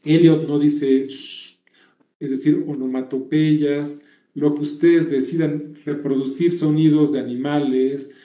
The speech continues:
reproducir sonidos de coches, se vale que pongan lo que ustedes quieran. El ejercicio, damos otra vez diez minutos,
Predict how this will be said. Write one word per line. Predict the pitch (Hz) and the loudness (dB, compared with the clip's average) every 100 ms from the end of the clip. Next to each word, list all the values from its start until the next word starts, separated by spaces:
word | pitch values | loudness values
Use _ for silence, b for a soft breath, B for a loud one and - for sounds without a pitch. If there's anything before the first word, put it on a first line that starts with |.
| B B - | B B -8
reproducir | 131 131 127 127 151 147 | -6 -4 -4 0 2 2
sonidos | 147 143 143 135 131 - - _ _ _ _ _ _ _ _ _ | 0 -2 -4 0 -2 -2 -10 _ _ _ _ _ _ _ _ _
de | - 131 - | -6 -6 0
coches, | 151 160 156 143 135 135 - B B B _ _ | 2 2 0 -2 -2 -2 -6 B B B _ _
se | - 156 | -4 0
vale | 170 180 175 | 2 2 2
que | 143 | 0
pongan | - 165 165 160 | -2 -4 -2 -2
lo | 127 | -4
que | - | -6
ustedes | - - 139 135 135 | -14 -4 -2 -2 -2
quieran. | 143 135 131 - - _ | -2 -2 -2 -10 -16 _
El | 143 | -8
ejercicio, | 131 139 131 165 175 175 160 175 - - _ _ _ _ _ _ | -4 -4 -2 0 0 2 2 0 -4 -12 _ _ _ _ _ _
damos | 139 131 135 | -10 -6 -8
otra | 151 139 127 | -8 -6 0
vez | 127 120 - | 2 0 2
diez | 127 120 | 2 2
minutos, | 143 170 175 - 147 - - | 2 2 2 2 0 -2 -12